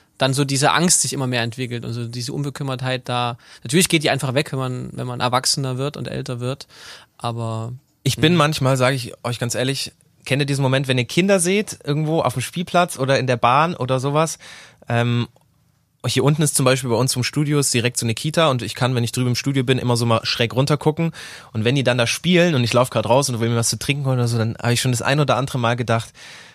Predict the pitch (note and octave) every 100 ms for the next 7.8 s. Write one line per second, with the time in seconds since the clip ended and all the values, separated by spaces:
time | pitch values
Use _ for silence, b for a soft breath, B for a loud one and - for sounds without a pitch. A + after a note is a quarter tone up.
0 | B _ B2 B2 A2+ B2+ D3 D#3 C#3+ C#3+
1 | B2+ B2 A2 G#3 - F3+ D3+ F3 C#3+ -
2 | A#2 G#2+ A2 G#2 G#2 C#3+ D#3 D3+ D#3 -
3 | - b b b b b - C3+ F#3 G3
4 | G3+ A3 G#3 G#3+ G#3+ G3 - G#3 G#3+ -
5 | - D3 A2+ G#2 D#3 D#3 F#3+ F3 - F3
6 | - G3+ F#3 - E3 F3+ F#3+ F3 - G3
7 | F#3 F3+ F3 F#3 E3+ E3+ E3+